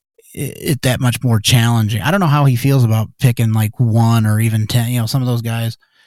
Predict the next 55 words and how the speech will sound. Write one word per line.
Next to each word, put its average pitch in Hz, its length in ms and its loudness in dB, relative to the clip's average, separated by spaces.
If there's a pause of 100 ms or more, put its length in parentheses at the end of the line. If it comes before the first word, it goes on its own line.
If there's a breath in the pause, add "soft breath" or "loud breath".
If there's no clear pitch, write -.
(540 soft breath)
some 175 180 -2
people 143 180 0
don't 127 180 -2
like 123 180 -6
picking 131 280 -2
on 117 160 -2
the 104 60 -6
turn. 110 560 -2
So, 110 200 -2
I 110 280 -2
mean, 120 100 0
I 123 80 0
know 135 100 0
if 120 100 0
you 127 60 2
get 123 160 -2
the 113 100 -4
one, 117 480 0
you 113 60 0
get 117 140 -4
the 113 80 -4
best 117 260 -2
player, 127 380 0
but 117 160 -4
then 117 360 -4 (180)
you 127 100 -4
don't 120 200 -2
pick 127 160 -2
again 113 300 -2
until, 113 460 0 (440)
you 131 140 -8
know, 76 140 -8
twenty-four. 113 680 0
So 110 220 -2 (1700 loud breath)
I 160 80 -2
don't 160 80 4
know 147 40 4
how 147 140 4
he 123 80 4
feels 147 300 2
about 113 340 -2
getting 117 400 -2
one 117 320 2
or 110 140 0
even, 113 420 -2
you 127 80 -2
know, 110 180 0
towards 120 300 2
the 113 140 2
ends. 113 180 2
I 123 80 4
think 120 140 0
a - 20 0
lot 117 220 0
of, 110 80 -4